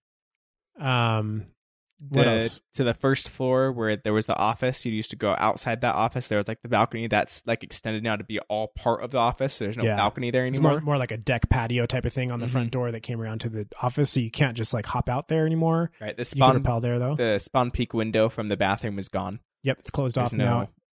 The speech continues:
Speaker 1: It also, and exciting and interesting is there are now gates in front of the
Speaker 2: Yeah.
Speaker 1: big garage door. So, uh, you can't get that long sight line, like, rappelling off of the River Dock spawn.
Speaker 2: Mm-hmm.
Speaker 1: Um, or, like, behind the cars or anything like that. You, you essentially, if you're pushing that garage door, you have to be up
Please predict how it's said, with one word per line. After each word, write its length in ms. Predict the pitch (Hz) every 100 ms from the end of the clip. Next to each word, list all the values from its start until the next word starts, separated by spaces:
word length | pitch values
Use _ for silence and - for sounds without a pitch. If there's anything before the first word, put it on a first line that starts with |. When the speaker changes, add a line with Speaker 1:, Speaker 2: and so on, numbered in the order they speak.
| _
Speaker 1:
It 140 | 147 143
also, 320 | 156 - 220
and 260 | 151 175 190
exciting 500 | 165 - 143 165 170
and 80 | 139
interesting 340 | 131 165 156
is 200 | 143 131
there 180 | 135 127
are 40 |
now 180 | 131 123
gates 580 | 123 - 147 127 - -
in 160 | 139 123
front 320 | - 131 -
of 100 | 131
the 120 | 139
Speaker 2:
Yeah. 60 | 120
Speaker 1:
big 180 | 135 131
garage 360 | 131 117 113
door. 480 | - 160 135 113 107 - - _ _
So, 640 | - - 135 123 117 113 113 - _ _ _
uh, 200 | 143 123 120
you 140 | 123
can't 320 | - 151 131
get 140 | 143 -
that 180 | 131
long 300 | 131 143 135 127
sight 320 | 147 135 -
line, 380 | 131 123 120 123
like, 160 | 120
rappelling 500 | 123 113 - 127 120 120
off 200 | 117 123
of 240 | 110 107
the 340 | 110 104 98 95
River 220 | 139 123 120
Dock 220 | 104 -
spawn. 500 | - 131 107 92 107 -
Speaker 2:
Mm-hmm. 540 | 123 135 139 - _ 131
Speaker 1:
Um, 380 | 110 101 98 -
or, 220 | 151 147
like, 180 | 131 120
behind 260 | 120 120 101
the 60 |
cars 380 | - 185 185 160
or 40 | 151
anything 220 | 147 151
like 140 | 127
that. 140 | 131 120
You, 140 | 127
you 160 | 147 143
essentially, 420 | 156 - 160 156
if 60 | 135
you're 100 | 135
pushing 320 | - 156 156
that 120 | 135
garage 280 | 135 135 123
door, 140 | 139 127
you 140 | 143
have 220 | 127 127 -
to 60 |
be 200 | 123 120 -
up 240 | 117